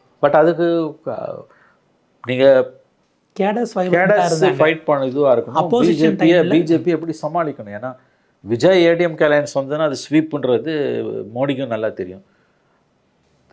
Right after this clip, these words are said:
Speaker 1: ஸ்டாலினை வீட்டுக்கு அனுப்பிட்டு எடப்பாடி அந்த இடத்துல உட்கார வைக்கிறதுக்கு, எடப்பாடியும் விஜயும் உட்கார வைக்கிறதுக்கு வா-, மோடிக்கு என்ன தலையெழுத்தான்னா? அப்ப அதை ஈஸியா அடக்கணும்னு பார்ப்பாங்க அவங்க.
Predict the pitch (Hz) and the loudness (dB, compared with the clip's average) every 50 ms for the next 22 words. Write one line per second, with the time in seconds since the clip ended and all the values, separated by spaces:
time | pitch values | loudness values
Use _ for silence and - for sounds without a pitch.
0 | - _ _ - - 147 135 151 160 156 151 143 143 151 147 131 131 127 123 131 | -20 _ _ -6 0 2 4 4 4 2 0 0 0 0 0 0 0 -2 -2 -2
1 | 127 139 127 123 135 143 - 135 120 120 113 110 113 107 104 127 117 110 110 - | -2 2 2 4 4 4 4 2 2 2 0 0 -2 -2 0 0 0 0 0 0
2 | 120 113 107 101 98 104 95 110 110 104 107 120 - - 117 107 107 113 107 107 | 0 0 0 0 -2 -2 -4 -2 -2 0 0 0 2 2 0 0 0 -4 -6 -6
3 | 104 120 120 117 113 101 95 107 107 101 95 92 92 92 87 - 101 101 101 95 | -4 -2 -2 -2 -2 -4 0 0 2 2 0 -2 -4 -6 -8 -6 -8 -6 -4 -4
4 | 90 87 87 87 - _ _ _ _ _ _ _ _ _ _ _ _ _ - 95 | -4 -6 -6 -10 -16 _ _ _ _ _ _ _ _ _ _ _ _ _ -8 -6
5 | 95 92 95 92 - 92 87 95 98 95 92 110 131 127 117 101 104 98 98 104 | -6 -6 -6 -8 -12 -12 -16 -16 -18 -12 -2 0 0 2 2 0 -2 -4 -4 -4
6 | 98 92 92 92 90 90 87 87 - _ 104 107 120 113 104 98 101 - 110 104 | -6 -6 -6 -10 -14 -16 -18 -20 -4 _ 0 2 2 2 2 0 -2 -6 -8 -8
7 | 92 - - _ _ _ _ _ _ _ _ _ _ _ _ _ _ _ 113 120 | -10 -18 -20 _ _ _ _ _ _ _ _ _ _ _ _ _ _ _ -2 2
8 | 143 135 135 139 156 156 151 165 180 - - 175 143 139 143 131 135 123 120 117 | 4 4 4 4 2 2 2 0 -2 2 2 4 4 4 2 2 0 -6 -8 -6
9 | 101 98 95 - - 87 85 82 80 78 82 | -6 -6 -4 -4 -6 -8 -8 -12 -18 -20 -20